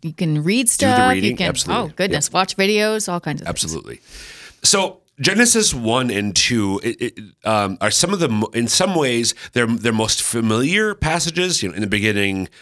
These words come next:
Speaker 2: God created the heavens and the earth and the darkness and blah, blah, blah."
Speaker 1: Mm-hmm.
Speaker 2: Uh,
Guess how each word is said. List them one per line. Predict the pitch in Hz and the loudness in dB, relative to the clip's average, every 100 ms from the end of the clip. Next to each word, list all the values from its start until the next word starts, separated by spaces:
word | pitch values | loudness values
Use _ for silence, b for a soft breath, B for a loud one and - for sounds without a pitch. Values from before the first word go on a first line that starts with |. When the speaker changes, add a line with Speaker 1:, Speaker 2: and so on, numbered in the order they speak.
| B | B
Speaker 2:
God | 101 95 - | 2 2 0
created | 101 92 | -2 -2
the | 87 | 0
heavens | 101 95 | -2 -2
and | 90 | -2
the | 90 87 | 0 0
earth | 85 80 - | 0 -2 -4
and | 87 85 | -4 -2
the | 85 | -2
darkness | 73 101 98 92 90 80 87 | -4 -2 -2 -2 -4 -2 -4
and | 82 | -2
blah, | 87 85 | 0 0
blah, | 82 | -2
blah." | 76 82 82 | -2 2 2
Speaker 1:
Mm-hmm. | 160 175 B B | 2 0 B B
Speaker 2:
Uh, | 92 87 78 | 2 2 0